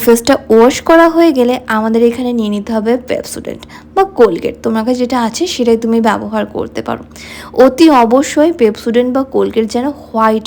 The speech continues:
হয়, কোনো কালার অ্যাডেড না থাকে, একদম প্লেন হোয়াইট Colgate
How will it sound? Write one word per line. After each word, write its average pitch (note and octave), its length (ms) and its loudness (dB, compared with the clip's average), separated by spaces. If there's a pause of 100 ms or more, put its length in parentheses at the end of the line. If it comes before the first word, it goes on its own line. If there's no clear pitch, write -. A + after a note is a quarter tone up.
হয়, - 180 -12 (1000)
কোনো B3 180 2 (100)
কালার A3 320 2
অ্যাডেড G3+ 280 -2 (100)
না G#3+ 60 -2 (120)
থাকে, - 240 -12 (560)
একদম A#3+ 240 2 (140)
প্লেন C#4+ 240 2 (140)
হোয়াইট A#3 340 2 (100)
Colgate G#3+ 420 0